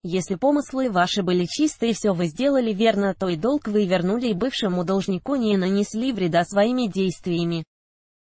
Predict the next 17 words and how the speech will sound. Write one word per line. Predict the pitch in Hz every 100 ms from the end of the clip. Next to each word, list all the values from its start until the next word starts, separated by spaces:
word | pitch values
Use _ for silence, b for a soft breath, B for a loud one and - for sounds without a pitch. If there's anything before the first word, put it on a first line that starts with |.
| 180
Жизнь — | 196 180 170
штука | - - 277 - 185
сложная, | - 214 269 220 190 170
и | 180
кто | - 220
знает, | 190 220 277 - -
в |
какой | - 202 208
момент | 185 180 190 220
времени | 175 254 247 233
вы | 240
сами | - 285 277
можете | 233 240 240 - 196
оказаться | 185 175 247 285 262
в | 220
подобной | 214 214 220 196
ситуации. | 175 - 175 156 - - 139